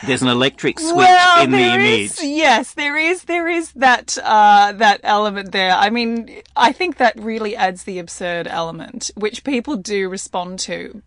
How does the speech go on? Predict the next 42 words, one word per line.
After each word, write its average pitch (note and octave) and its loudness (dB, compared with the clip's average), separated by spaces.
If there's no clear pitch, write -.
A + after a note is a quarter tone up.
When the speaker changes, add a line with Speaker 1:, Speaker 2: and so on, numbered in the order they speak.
Speaker 2:
but A3+ 4
it A#3+ -4
enables C#4+ -2
you A#3 -4
to G#3 -8
discuss G3 -6
some G3 -14
quite F#3+ -6
graphic F3+ -4
and F3+ -8
contentious F3 -12
topics. - -12
It G#3+ -16
gives D4 -6
you G#4+ -2
an D4+ -8
avenue G#3+ 0
in, F3 -10
the D#3+ -12
humour E3+ -10
does. - -14
People, G#3 -10
Speaker 1:
Mm. - -16
Speaker 2:
I, F#3+ -2
I'm G3 -2
not B3+ -2
interested A3+ -8
in F3 -12
work E3 -10
that E3+ -8
is F3 -10
similar F#3+ -8
to E3+ -8
bashing E3 -8
someone D#3+ -10
over D3+ -14
the D#3+ -14
head E3 -10
with D3 -18
a D3 -14
baseball D#3 -14
bat. - -14